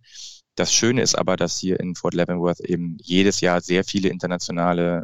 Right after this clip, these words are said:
äh, Studenten, äh, herkommen und die Schulen darauf eingestellt sind. Also es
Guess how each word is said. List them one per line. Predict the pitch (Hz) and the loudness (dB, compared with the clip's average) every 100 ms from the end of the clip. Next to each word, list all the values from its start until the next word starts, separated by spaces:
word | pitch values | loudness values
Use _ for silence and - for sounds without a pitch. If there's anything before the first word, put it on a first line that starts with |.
| - 78 | -8 -6
äh, | 85 82 82 | -2 -2 -2
Studenten, | - 87 87 85 87 85 - _ _ _ _ _ - - | -2 0 0 0 -6 -8 -10 _ _ _ _ _ -8 -4
äh, | 98 87 80 76 | 0 0 0 -6
herkommen | - 92 95 101 104 - - - _ | -4 -2 0 -2 -4 -10 -20 -20 _
und | 107 98 | -4 2
die | |
Schulen | 90 - 101 98 95 | 2 4 4 2 2
darauf | 85 85 | 0 0
eingestellt | - 92 92 - 76 | -2 -2 -2 -2 -4
sind. | - - 78 | -8 -12 -10
Also | 76 80 - | -8 -6 -8
es | - | -8